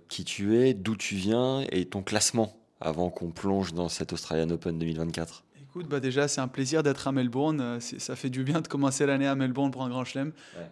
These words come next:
Speaker 2: Moi, sur les années d'avant, je commence un peu sur des tournois de plus bas niveau. Donc, euh, c'est, c'est cl-, c'est clair que ça change un peu la donne. Donc, euh, voilà, je m'appelle Aziz Dougaz. Je suis, euh, deux cent vingt-huitième mondial.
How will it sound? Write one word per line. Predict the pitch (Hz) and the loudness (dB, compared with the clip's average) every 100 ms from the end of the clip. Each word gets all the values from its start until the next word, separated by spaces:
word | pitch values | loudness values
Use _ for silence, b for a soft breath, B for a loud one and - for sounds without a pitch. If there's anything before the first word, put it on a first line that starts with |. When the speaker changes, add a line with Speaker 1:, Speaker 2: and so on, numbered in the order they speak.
| - | -6
Speaker 2:
Moi, | 127 | -4
sur | 123 123 | -4 -6
les | 123 120 | -6 -6
années | 123 131 | -4 -2
d'avant, | 127 123 | -2 -2
je | 131 | -4
commence | 131 127 127 - | -4 -4 -6 -6
un | 135 131 | -6 -4
peu | 143 | -4
sur | 135 135 | -4 -4
des | 123 | -4
tournois | 131 139 135 | -2 2 2
de | 131 | 0
plus | 117 143 | -2 0
bas | 135 | 2
niveau. | 135 127 135 156 | 4 2 4 2
Donc, | 135 127 120 | 2 0 -2
euh, | 117 110 b b b | -6 -8 b b b
c'est, | - 123 | -10 -8
c'est | 117 131 127 | -4 -4 -6
cl-, | - | -8
c'est | - 127 | -6 -4
clair | 127 135 | 0 -2
que | 135 | -2
ça | 127 | -4
change | 131 127 | -2 -2
un | 123 | -2
peu | 127 | -2
la | 123 | -2
donne. | 117 143 147 | 0 0 0
Donc, | 120 120 123 | -2 -4 -4
euh, | |
voilà, | 113 113 135 | -2 -2 -2
je | |
m'appelle | 123 113 120 123 | -2 -6 -6 -4
Aziz | 123 123 | -4 -6
Dougaz. | 117 120 131 143 139 B B B B | -6 0 0 0 -6 B B B B
Je | - | -14
suis, | - 120 120 | -6 -2 -2
euh, | 120 | -2
deux | 120 | -4
cent | 120 131 | -4 -2
vingt-huitième | 127 123 120 131 127 | -2 -2 -4 -4 -2
mondial. | 123 120 127 135 | -2 0 0 -2